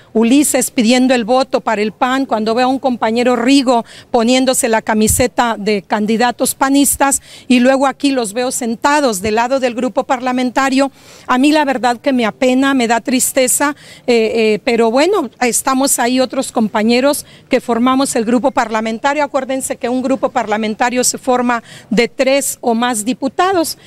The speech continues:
y creo que por ahí habemos tres que nos salvamos y que estamos representando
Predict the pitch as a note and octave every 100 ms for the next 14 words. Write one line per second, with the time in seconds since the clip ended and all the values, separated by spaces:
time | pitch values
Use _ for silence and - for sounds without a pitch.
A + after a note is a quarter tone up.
0 | - - C4+ - D#4 D#4 D#4 - B3 B3
1 | C#4 C#4 C4 C4 C4 - C4+ C4 C4 -
2 | - A#3 A3+ - A#3 A3 B3+ C4+ D4 -
3 | B3+ A#3 - A#3+ B3+ A#3+ A#3+ G#3+ G3+ A3
4 | G3+ A#3+ A#3+ A#3+